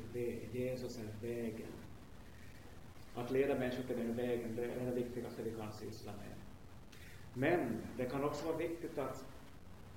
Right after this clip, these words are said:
hjälpa med kristna och varför inte folk som ännu inte är kristna, att se vad det finns på sin livsväg. Det finns olika, eh, skeden i en kristens liv.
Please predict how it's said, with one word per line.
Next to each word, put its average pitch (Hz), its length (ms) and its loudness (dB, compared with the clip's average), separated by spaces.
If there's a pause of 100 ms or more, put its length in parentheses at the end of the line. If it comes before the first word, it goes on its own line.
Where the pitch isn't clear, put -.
(280)
hjälpa 143 400 6
med 160 280 4 (160)
kristna 123 480 0 (1200)
och 131 140 6
varför 135 240 4
inte - 360 2 (180)
folk 127 260 2
som 120 300 0 (380)
ännu 120 280 2
inte 123 200 2
är 175 80 4
kristna, 131 420 2
att 135 200 2
se 151 260 6
vad 143 360 4
det 151 80 6
finns 151 320 2
på 143 160 -2
sin 139 220 2
livsväg. 110 600 2 (3000)
Det 127 100 0
finns 151 280 6
olika, 156 460 8 (580)
eh, 131 540 4
skeden 147 560 8
i 127 80 6
en 127 160 4 (100)
kristens 120 540 2
liv. 120 280 4